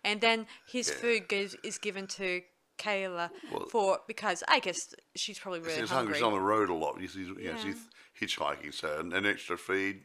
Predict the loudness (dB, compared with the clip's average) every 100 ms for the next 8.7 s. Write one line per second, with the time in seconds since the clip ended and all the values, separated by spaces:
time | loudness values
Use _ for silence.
0 | -16 -16 -20 -4 2 4 4 4 4 4
1 | 4 6 4 2 -2 -6 0 2 4 2
2 | 0 4 4 4 2 2 2 2 2 0
3 | 2 0 -4 -4 -2 -2 -2 -2 -2 -2
4 | -4 -4 -4 -4 -4 -6 -6 -12 -14 -16
5 | -2 2 4 4 0 -8 -4 -2 0 2
6 | 2 0 2 4 6 6 4 -2 -8 -6
7 | -6 -4 0 0 -2 -6 -14 -16 -10 2
8 | 6 6 6 8 6 4 -2